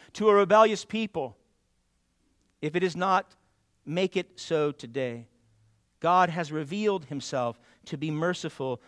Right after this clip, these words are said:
for centuries. In other words, he, he really is that father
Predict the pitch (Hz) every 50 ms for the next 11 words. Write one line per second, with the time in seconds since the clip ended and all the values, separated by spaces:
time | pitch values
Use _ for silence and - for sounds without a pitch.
0 | _ _ - - 156 147 143 135 - - - 156 156 147 - - - 117 110 113
1 | - - - - _ _ _ _ _ _ _ _ _ _ _ _ _ - 135 160
2 | 180 185 165 165 147 - - - 190 185 190 175 - _ _ _ _ _ _ _
3 | _ _ _ _ _ _ - - 185 185 180 208 240 247 240 226 202 202 220 220
4 | 196 139 - 160 156 190 - - - 160 165 160 156 147 107 107 98 92